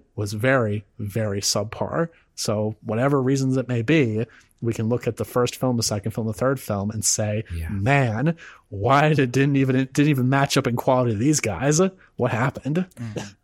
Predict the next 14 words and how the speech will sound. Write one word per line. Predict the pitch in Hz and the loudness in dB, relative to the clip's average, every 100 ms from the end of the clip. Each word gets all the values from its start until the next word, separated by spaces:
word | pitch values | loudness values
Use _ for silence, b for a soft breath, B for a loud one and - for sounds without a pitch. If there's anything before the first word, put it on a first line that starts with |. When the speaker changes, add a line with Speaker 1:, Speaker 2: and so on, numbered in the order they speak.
| _ _ | _ _
Speaker 2:
It's | 135 - | -4 0
like, | 135 135 123 - - _ _ _ | 0 0 -2 -6 -14 _ _ _
<sighs> | - - - - - | -14 -12 -12 -14 -10
let | - 147 | -2 0
me | 156 | 2
just | 120 110 - | 2 0 0
say, | 98 92 | 0 2
like, | 87 87 - | 2 0 0
I | 101 123 | 0 2
know | 147 139 | 4 4
I | 110 | 4
was | 101 87 | 2 0
complaining | - 92 - 95 95 87 | 0 -2 2 2 2 2
about | 82 87 78 | 2 0 -2